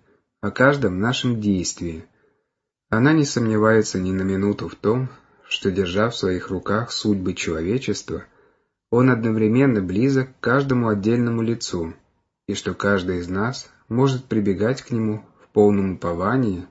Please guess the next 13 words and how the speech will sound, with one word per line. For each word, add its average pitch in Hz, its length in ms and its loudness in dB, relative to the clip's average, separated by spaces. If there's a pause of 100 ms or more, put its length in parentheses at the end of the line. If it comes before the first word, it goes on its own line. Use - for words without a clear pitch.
(140)
со - 180 0
всеми 156 320 2
нашими 131 420 0
нуждами 123 640 0
и 117 100 -2
заботами. 95 720 -2 (920)
Любящие 131 560 4
Господа 117 600 0 (160)
не 107 120 0
останавливаются 135 840 2
на 110 120 -2
второстепенных 127 840 0
причинах, 90 640 -4